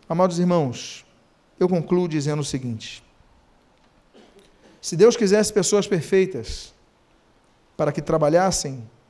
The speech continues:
para Ele em sua obra, Deus não chamaria ninguém nessa terra.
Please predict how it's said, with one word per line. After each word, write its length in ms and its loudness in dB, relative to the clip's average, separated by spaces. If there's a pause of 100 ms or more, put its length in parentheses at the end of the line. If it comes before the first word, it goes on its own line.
(360)
para 220 2
Ele 200 0
em 60 -6
sua 220 -6
obra, 440 -4 (1500)
Deus 220 0
não 100 -4
chamaria 760 -4
ninguém 320 -8
nessa 260 -6
terra. 400 -6